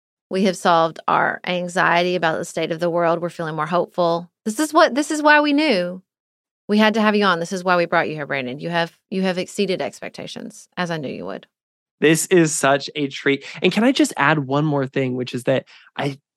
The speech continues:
Speaker 2: I was thinking about it. I think that the reason that I was nervous coming in is because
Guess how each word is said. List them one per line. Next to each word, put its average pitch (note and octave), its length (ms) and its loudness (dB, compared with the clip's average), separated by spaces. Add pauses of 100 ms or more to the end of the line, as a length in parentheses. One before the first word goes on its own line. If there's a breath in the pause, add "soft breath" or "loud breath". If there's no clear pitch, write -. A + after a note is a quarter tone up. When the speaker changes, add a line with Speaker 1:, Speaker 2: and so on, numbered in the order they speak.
(120)
Speaker 2:
I D3 120 2
was D3 120 0
thinking F3+ 160 2
about C#3 140 4
it. - 80 2
I C#3 40 0
think F#3 200 0
that G3 80 -2
the D#3+ 100 2
reason E3 560 -2
that F3 100 0
I C#3+ 80 2
was C3 220 -4
nervous C#3+ 480 -2
coming C#3 360 0
in G3+ 440 -2 (340 loud breath)
is E3+ 160 2
because D#3 800 0